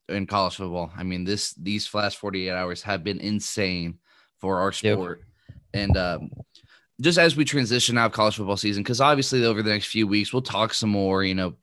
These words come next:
Speaker 1: ba-, ba-, so let's see what happens Saturday and Sunday. Um, obviously tomorrow too. And then we have a few weeks off, you know, I'm sure we'll do some Heisman talk,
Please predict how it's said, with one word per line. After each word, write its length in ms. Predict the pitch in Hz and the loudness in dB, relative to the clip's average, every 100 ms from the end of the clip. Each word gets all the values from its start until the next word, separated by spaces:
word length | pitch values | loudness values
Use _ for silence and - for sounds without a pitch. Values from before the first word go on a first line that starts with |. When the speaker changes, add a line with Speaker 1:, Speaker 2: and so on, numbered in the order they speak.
| - | -4
Speaker 1:
ba-, 180 | 95 - | -2 0
ba-, 180 | 98 - | -2 -2
so 140 | - | 0
let's 120 | 107 - | 0 0
see 80 | |
what 120 | 104 101 | 0 0
happens 280 | 98 98 | 0 -2
Saturday 440 | - 98 98 95 98 | -2 0 2 4 2
and 100 | 92 | 0
Sunday. 520 | 101 95 92 92 87 _ _ _ | -2 -2 0 -2 -4 _ _ _
Um, 220 | 82 85 73 | -6 -4 -2
obviously 400 | 90 80 - 90 | -2 -2 -6 -6
tomorrow 420 | 90 87 87 85 | -4 -2 0 -2
too. 400 | - 92 85 87 _ _ _ _ | -2 -2 -2 -4 _ _ _ _
And 100 | - | 0
then 80 | 117 | 2
we 80 | 131 | 4
have 140 | 127 | 4
a 40 | 110 | 0
few 240 | - 123 | 0 2
weeks 240 | 113 104 - | 2 2 2
off, 380 | 98 98 98 | 2 2 2
you 80 | 110 | 2
know, 80 | 110 | 2
I'm 100 | 120 | 4
sure 140 | 127 | 4
we'll 100 | 120 | 4
do 120 | 110 110 | 2 0
some 160 | 113 | 0
Heisman 360 | 98 98 107 98 | 0 0 0 -2
talk, 340 | 98 92 92 | 0 0 -2